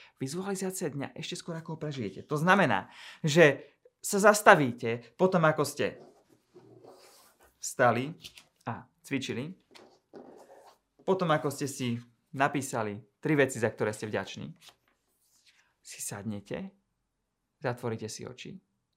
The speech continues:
a zamyslite sa nad tým, čo vás v ten deň čaká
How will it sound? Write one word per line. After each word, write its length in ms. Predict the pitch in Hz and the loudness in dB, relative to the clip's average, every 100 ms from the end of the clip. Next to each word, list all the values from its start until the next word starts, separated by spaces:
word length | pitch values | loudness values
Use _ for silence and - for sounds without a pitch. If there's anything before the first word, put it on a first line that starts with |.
| _ _ _ _ _ _ _ _ _ _ | _ _ _ _ _ _ _ _ _ _
a 40 | 131 | -2
zamyslite 460 | 147 190 220 208 190 | 0 0 -2 -6 -6
sa 160 | 160 123 | -2 -2
nad 240 | 123 - | -2 -4
tým, 320 | - - 160 - _ _ _ _ _ _ _ _ _ _ _ | -16 -16 -18 -20 _ _ _ _ _ _ _ _ _ _ _
čo 140 | - 220 | -4 -2
vás 320 | 180 - - | -2 -4 -14
v 80 | - | -10
ten 200 | 135 131 | -4 -2
deň 120 | 123 120 | -2 -4
čaká 480 | 101 101 127 135 | -6 -12 -12 -12